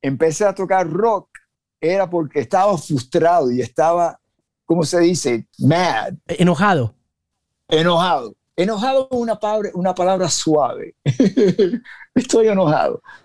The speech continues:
Speaker 1: Mad. <laughs> De que cuando yo era niño, me habían sa-, eh, tra-, sacado de mi, de mi país, de mi cultura, y de repente estoy perdido. Entonces estaba, eh,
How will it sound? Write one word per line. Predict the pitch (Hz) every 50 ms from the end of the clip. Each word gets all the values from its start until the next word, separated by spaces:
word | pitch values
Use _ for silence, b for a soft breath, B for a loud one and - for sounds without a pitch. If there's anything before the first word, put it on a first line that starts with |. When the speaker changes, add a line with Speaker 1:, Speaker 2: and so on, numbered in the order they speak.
| B B -
Speaker 1:
Mad. | 156 165 220 277 277 254 220 185 165 147 143 143 -
<laughs> | - 175 - - 277 240 - - 233 214 214 196 - 208 180 170 151 _ - - - _ _
De | - 170 151 170 175
que | 165 175 139
cuando | - 180 160 160
yo | 156 165 175 190 226
era | 226 226 220
niño, | 220 233 247 240 220 190 170 147 139 139 - - _ _ _ _ _ _ _ _ -
me | 143 147 156
habían | 156 156 165 175 196 208 202 185
sa-, | - - 180 170 - -
eh, | 156 147 143 143 135 127 143 _ - 131 -
tra-, | - 143 147 147 143 139
sacado | 117 - 156 143 170 180 185 190 190
de | 175 165 160
mi, | 151 151 147 143 143 - -
de | 147 147 147
mi | 143 147 139
país, | - - 139 139 160 190 220 175
de | 175 175 175
mi | 165 165 156
cultura, | 123 151 143 127 - 220 240 220 196 180 165 -
y | - 151 147 147
de | 143 143
repente | 131 139 135 - - 185 196 208 190 - 208 190 180 143 _ _ _ _ _ _ _ _ -
estoy | - 117 - 202 190
perdido. | 156 - 185 165 151 156 185 190 160 127 - - _ _ _ _ _ _ _ _ _ _ _ _ _ -
Entonces | 131 131 127 156 165 139 175 175
estaba, | 131 - 180 165 180 190 190 180 - -
eh, | 131 131 131 -